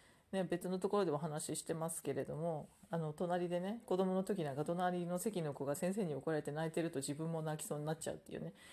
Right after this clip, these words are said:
そういう感じの人なので、今でもそれはありますけど、ただね、その人に入り込まないとかいうお告げがまた来たりとかっていういろんな経験をね、もうするのはもうほんと最近になってそうなので、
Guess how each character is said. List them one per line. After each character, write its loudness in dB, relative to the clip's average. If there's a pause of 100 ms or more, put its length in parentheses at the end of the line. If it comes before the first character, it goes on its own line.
(200)
そ 6
う 8
い 6
う 2
感 4
じ 0
の 4
人 -2
な 0
の -6
で、 -2 (320)
今 4
で 8
も 4
そ 4
れ 4
は 6
あ 2
り 4
ま 2
す -4
け -4
ど、 0 (360)
た 4
だ 4
ね、 4
そ 0
の 2
人 0
に 6
入 6
り 6
込 2
ま 4
な 2
い 0
と -4
か 2
い 2
う 2
お 0
告 2
げ 4
が 0
ま -4
た -2
来 -12
た 2
り -2
と -10
か -6
っ -12
て 0
い 4
う 2
い -4
ろ 0
ん -2
な -2
経 0
験 -4
を -4
ね、 -2
も -4
う -4
す 0
る 4
の 6
は 6
も 0
う 0
ほ 2
ん -2
と -6
最 2
近 -2
に 0
な 6
っ -8
て 2
そ 6
う 6
な 6
の -2
で、 2